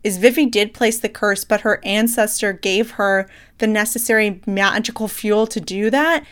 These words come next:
because she hates the Penhallows and wants revenge and would love nothing more than to see Reese die and the town crumble. But Vivi loves living there. Also, interestingly, she's not that powerful of a witch. She, like, never does magic, but okay.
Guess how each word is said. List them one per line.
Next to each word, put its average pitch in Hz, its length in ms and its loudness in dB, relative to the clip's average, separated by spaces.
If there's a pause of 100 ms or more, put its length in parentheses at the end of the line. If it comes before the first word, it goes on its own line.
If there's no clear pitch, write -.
(120)
because 233 300 -2
she 226 180 0
hates 208 220 -2
the - 80 -12
Penhallows 190 580 -2
and 190 100 -6
wants 165 220 -8
revenge 196 540 0 (280)
and 208 80 -2
would 208 280 0
love 233 240 2
nothing 277 280 4
more 202 220 4
than 196 160 -2
to 196 60 -6
see - 160 -4
Reese 214 340 -4
die 180 440 2 (360)
and 202 180 0
the 208 80 0
town 190 300 -4
crumble. - 560 -10 (240)
But 294 120 2
Vivi 359 360 2
loves 359 320 2
living 330 300 2
there. 64 340 -8
Also, 403 300 2
interestingly, 320 680 0
she's 269 260 -2
not 226 240 -2
that 240 180 2
powerful 202 440 -2
of 214 80 -4
a 196 80 -4
witch. 180 420 -4 (160)
She, - 160 -4
like, 226 140 4
never 185 260 -2
does 220 200 0
magic, 196 580 0
but 196 240 0
okay. 214 460 0